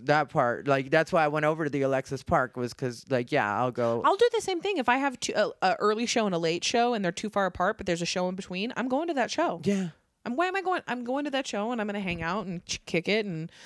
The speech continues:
Speaker 2: I love to go support.
Speaker 1: And like I said, there's just quality shit happening. Right, like,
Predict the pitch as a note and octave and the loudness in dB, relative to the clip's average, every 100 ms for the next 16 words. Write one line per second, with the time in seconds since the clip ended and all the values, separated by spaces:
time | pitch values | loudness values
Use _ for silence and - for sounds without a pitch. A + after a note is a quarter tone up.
0 | - - A#3+ A#3+ F#3+ F3+ F#3 E3 - E3 | -8 0 2 4 2 2 2 2 -2 -8
1 | D#3+ C3+ - B3+ D#4 E4 D#4 D4+ D4+ A#3+ | -4 -4 2 2 4 2 2 0 0 0
2 | G#3+ C4 - G#3+ G#3 A3+ F#3+ G3+ A#3+ G3 | 0 -4 -2 2 2 2 0 2 2 2
3 | E3 D3+ D3 B2+ F#3 G3 | -2 0 0 2 4 2